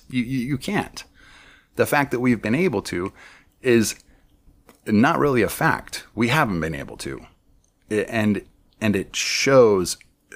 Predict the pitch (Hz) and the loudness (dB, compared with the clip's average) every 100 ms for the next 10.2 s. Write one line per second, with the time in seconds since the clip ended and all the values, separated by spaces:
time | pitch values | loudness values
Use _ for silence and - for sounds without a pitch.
0 | - _ - 123 135 101 82 - 123 117 | -20 _ -2 2 2 0 -2 0 4 6
1 | 101 87 - 92 85 82 117 107 87 87 | 6 2 -2 -10 -10 0 0 0 -2 -8
2 | 92 98 - 98 71 101 95 87 - - | -8 -8 -6 -6 -6 -4 -4 -2 -2 0
3 | - 120 131 110 87 - 127 117 - 98 | 2 4 6 4 0 -4 0 2 0 -4
4 | 95 92 87 - - - - - _ - | -4 -2 -4 -6 -20 -20 -20 -20 _ -10
5 | - 110 95 - 123 117 110 95 - - | 0 0 0 -4 -2 0 0 -2 -6 -16
6 | _ - - - _ _ _ - 113 202 | _ -20 -20 -20 _ _ _ -6 0 2
7 | - 85 98 92 - 104 101 98 - - | 0 0 -2 -2 -4 -2 0 -2 -4 0
8 | 135 - 117 107 98 110 107 92 87 85 | 0 0 0 0 0 -2 0 0 0 -2
9 | - - - - - _ - - - 120 | -6 -18 -14 -14 -16 _ -6 -2 0 0
10 | 110 - | 0 -2